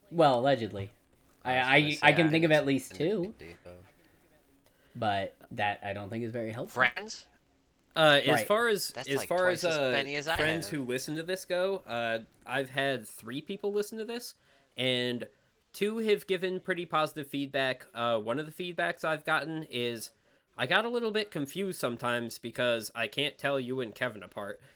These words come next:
Speaker 3: which is, uh,
Speaker 1: It's
Speaker 3: something
Speaker 1: really funny you say that, 'cause on the drive in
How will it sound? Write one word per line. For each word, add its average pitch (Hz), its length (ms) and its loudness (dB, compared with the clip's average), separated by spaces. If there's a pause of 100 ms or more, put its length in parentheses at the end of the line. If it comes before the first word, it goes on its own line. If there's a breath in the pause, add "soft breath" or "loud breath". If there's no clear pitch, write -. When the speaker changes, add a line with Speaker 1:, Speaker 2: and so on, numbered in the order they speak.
(140 soft breath)
Speaker 3:
which 131 200 -2
is, 131 220 -2 (480 soft breath)
uh, 139 140 2
Speaker 1:
It's 135 100 6
Speaker 3:
something 147 100 2
Speaker 1:
really 196 560 6 (400)
funny 190 260 6
you 202 100 0
say 254 240 10
that, 185 240 4
'cause 156 160 2
on 151 160 6
the 147 80 4
drive 156 360 8
in 151 360 2